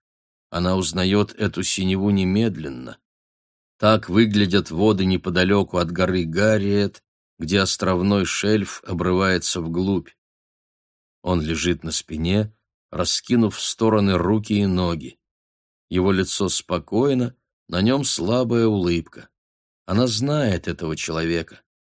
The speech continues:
Он не раз снился ей во время долгих путешествий туда и обратно в пору учебы. "Где же он был все эти годы?" —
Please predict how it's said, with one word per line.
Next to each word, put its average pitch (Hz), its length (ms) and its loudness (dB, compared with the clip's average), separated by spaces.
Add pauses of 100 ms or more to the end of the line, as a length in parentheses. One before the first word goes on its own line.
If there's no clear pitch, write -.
(360)
Он 131 240 2
не 139 100 2
раз 147 320 0
снился 107 540 0
ей 101 240 0
во 92 140 0
время 98 300 0
долгих 95 540 0
путешествий 92 840 -4
туда 95 400 0
и 95 40 0
обратно 95 640 0
в - 140 -14
пору 104 380 0
учебы. 95 540 -4 (840)
"Где 85 300 -2
же 104 140 0
он 107 180 4
был 110 160 4
все 107 260 -2
эти 107 160 -4
годы?" — 117 440 -4